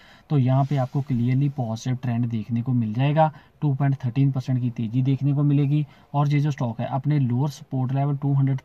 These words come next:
थर्टी से continuously positive momentum जो शो करता आपको दिख रहा है। clearly इस stock में अब five days में positive trend देखने को मिल रहा है और moving एवरेज भी बहुत ही bullish दिख रही हैं।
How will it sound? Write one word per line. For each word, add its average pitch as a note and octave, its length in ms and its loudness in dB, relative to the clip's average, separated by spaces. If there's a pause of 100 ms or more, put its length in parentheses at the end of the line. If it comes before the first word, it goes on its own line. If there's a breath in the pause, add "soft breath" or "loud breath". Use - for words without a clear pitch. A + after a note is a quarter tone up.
थर्टी B2+ 240 -2
से D3 160 -2
continuously B2+ 680 -2 (100)
positive B2 400 -4
momentum A#2+ 440 2
जो B2 140 -2
शो B2+ 300 -2
करता B2 340 -4
आपको B2 340 -4
दिख B2+ 260 -2
रहा G#2 240 -4
है। G#2+ 220 -4 (680 loud breath)
clearly E3+ 460 4
इस C#3+ 100 -2
stock B2+ 400 -4
में D#3 80 -4
अब C#3 220 0
five A#2 360 -2
days A#2 220 0
में C3+ 200 2 (460 loud breath)
positive B2+ 400 0
trend C#3 220 2
देखने C#3 300 2
को C#3 100 2
मिल C3+ 160 4
रहा C#3 280 2
है C#3 120 2
और C#3+ 160 -2
moving C#3+ 400 4
एवरेज B2+ 360 0
भी C3+ 160 2
बहुत A2+ 340 -2
ही C3 60 -2
bullish A#2+ 360 -2
दिख A2+ 200 -8
रही G#2+ 280 -2
हैं। A2 180 -2